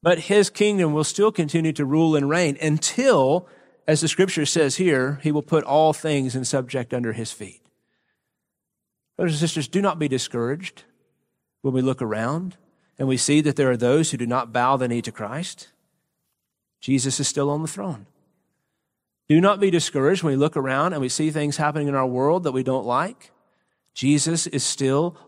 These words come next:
on the throne. And if we believe this promise here that Jesus has given us, one day, the scripture tells us that every knee will bow, every tongue will confess that Jesus Christ is Lord to the glory of God the Father.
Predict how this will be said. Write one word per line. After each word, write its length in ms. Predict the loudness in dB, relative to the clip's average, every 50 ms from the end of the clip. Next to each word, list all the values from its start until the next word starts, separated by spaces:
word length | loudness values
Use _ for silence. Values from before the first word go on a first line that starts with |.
| _
on 340 | -4 -4 -2 -2 -2 -4 -6 -8 _ _
the 80 | -8 -8
throne. 460 | -8 -6 -8 -6 -6 -6 -8 -10 -14 _ _ _ _ _ _ _ _ _ _ _ _
And 100 | 2 2
if 100 | 2 4
we 140 | 4 4 4
believe 420 | 4 2 2 2 2 2 2 2
this 160 | 2 2 0
promise 480 | 0 -2 0 2 2 4 2 0 0 0
here 120 | 0 2 2
that 120 | 0 0
Jesus 360 | 0 -2 -2 -2 -2 -4 -4
has 140 | -6 -8 -4
given 340 | 0 0 0 0 0 -2 -2
us, 240 | -2 -2 -4 -4 -6 -10 -16 -18 _
one 420 | -2 2 4 4 4 4 2 0 0
day, 460 | 0 0 0 0 0 0 -2 -4 -6 -10 -16 _ _
the 80 | -4
scripture 360 | -2 0 0 0 0 -2 -4 -4
tells 340 | -2 -2 0 0 0 -2
us 180 | -2 -4 -6 -2
that 140 | -2 -2 -2
every 400 | 0 2 2 2 2 2 -2 -2
knee 140 | 0 0 0
will 140 | 0 0 -2
bow, 360 | 0 0 0 2 2 0 2
every 320 | 2 2 2 2 2 -2 -2
tongue 220 | -2 -2 -2 0
will 80 | -2 -4
confess 420 | -4 -6 -6 -2 -2 -2 -2 -2
that 120 | -4 -6 -4
Jesus 420 | -4 -2 0 0 0 0 -2 -2
Christ 320 | -2 0 0 0 0 -2
is 160 | -6 -6 -4 -2
Lord 240 | 0 2 2 2
to 100 | 0 -2
the 100 | -2 -2
glory 280 | -2 0 0 0 0 -2
of 80 | -2 -2
God 200 | -4 -4 -4 -4
the 60 | -8
Father. 440 | -10 -8 -10 -10 -12 -12 -14 -16